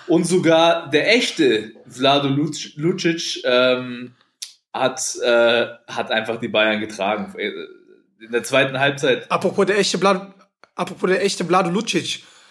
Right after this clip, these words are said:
Speaker 2: Äh, der deutsche Vlado Lucic hat gestern gut gespielt, wa?
Speaker 1: Deu-, der deutsche Vlado Lucic hat gestern gut gespielt. Hat auch
Speaker 2: Musste, musste mit, muss-, musste der Seifert mich dran erinnern.
Speaker 1: Hatte, hatte gestern auch gerade,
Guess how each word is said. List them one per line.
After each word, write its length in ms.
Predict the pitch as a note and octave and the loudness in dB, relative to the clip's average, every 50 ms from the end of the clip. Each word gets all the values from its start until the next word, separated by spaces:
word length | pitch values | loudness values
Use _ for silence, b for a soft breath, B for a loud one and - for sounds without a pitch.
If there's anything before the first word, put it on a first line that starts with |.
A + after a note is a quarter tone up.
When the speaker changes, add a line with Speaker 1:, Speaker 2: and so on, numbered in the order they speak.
| B B B B - | B B B B -6
Speaker 2:
Äh, 340 | E3 E3 D#3+ D#3 D#3 D3+ | -4 -2 0 0 0 -2
der 140 | D3 E3 D#3+ | 0 0 0
deutsche 320 | D3 G#3 A#3 B3+ - G3+ F3 | 2 4 2 2 2 0 0
Vlado 220 | F3+ F#3 F3+ E3 | 2 2 2 0
Lucic 280 | E3 F3+ F3 - C#3 D3+ | -2 -4 -4 -4 -4 -4
hat 140 | F3 E3 F3 | -4 -2 -2
gestern 260 | F#3+ G3 - G3+ F3 | -2 -2 -2 -4 -4
gut 140 | G3 B3 - | -4 -6 -6
gespielt, 300 | - - - F3 - - | -6 -6 -6 -6 -8 -8
wa? 240 | A#3 - G#3 - - _ _ | -8 -10 -10 -10 -12 _ _
Speaker 1:
Deu-, 280 | - C#3 D3+ D#3 D3+ - | -2 0 0 0 0 -2
der 140 | - D3 C#3+ | 0 0 2
deutsche 340 | C#3 D#3 F#3+ F#3+ F#3+ F#3+ F3+ | 2 4 2 2 2 0 0
Vlado 280 | - F3+ F3 F3 F3 F3 | 2 2 2 4 4 4
Lucic 400 | F3 F#3 G3+ F#3+ - F3+ D3+ E3 | 2 2 2 0 -2 -2 0 0
hat 140 | E3 D3 C3+ | 0 0 0
gestern 400 | D#3 F#3+ G3+ G3+ - F3+ E3 D#3 | 0 0 0 2 2 0 0 0
gut 180 | D#3 F#3 G3 F#3+ | -2 -4 -4 -6
gespielt. 580 | - D3+ - - - F#3 G3 G3+ G3 F#3+ - B B B B B B B B B B | -6 -8 -8 -6 -4 -2 0 0 0 -2 -6 B B B B B B B B B B
Hat 180 | A#2+ C3 C3+ | -2 0 2
auch 140 | D#3 C#3+ D3 C#3+ D3+ - - - - - G2 | 2 0 -2 -4 -10 -12 -14 -16 -14 -6 -2
Speaker 2:
Musste, 260 | F3+ A#3 A3 - G#3+ | 0 0 2 2 2
musste 240 | G3 B3 B3 - A3+ | 0 0 0 0 -2
mit, 200 | G#3+ A3+ A3 G#3 | -2 -2 -2 -2
muss-, 220 | G3 B3 A#3+ - - _ - | -4 -4 -4 -6 -10 _ -8
musste 240 | A3 B3 A#3+ - G#3 | -6 -4 -2 0 0
der 100 | G#3+ F#3+ | 0 2
Seifert 380 | F#3+ A3 A#3+ A#3+ A#3+ A3+ A#3 | 2 2 0 2 0 -2 -4
mich 100 | A3 - | -4 -6
dran 160 | - G3+ G3+ | -4 -2 -2
erinnern. 380 | G3+ G#3+ A3+ B3 A3+ G3 D#3+ C#3 | 0 0 0 0 2 0 -2 -2
Speaker 1:
Hatte, 140 | - - - | -2 -4 -4
hatte 300 | - E3+ F3+ F3+ F#3 E3 | -2 0 0 2 0 0
gestern 400 | E3+ G3 G3 G3 - F3 D#3 D#3+ | 2 0 0 0 0 0 0 0
auch 220 | D#3+ D#3+ D#3 D3 | 0 -2 -2 -2
gerade, 1200 | D3 D3+ D3 D#3 D#3 D3 D3 D3 D3 D3 D3 D3 - - C3 C3+ C3 C3 C3 C3 C3 C3 C3 C3 | -2 0 0 0 0 2 2 2 2 2 2 0 0 0 0 2 2 2 2 4 4 4 2 2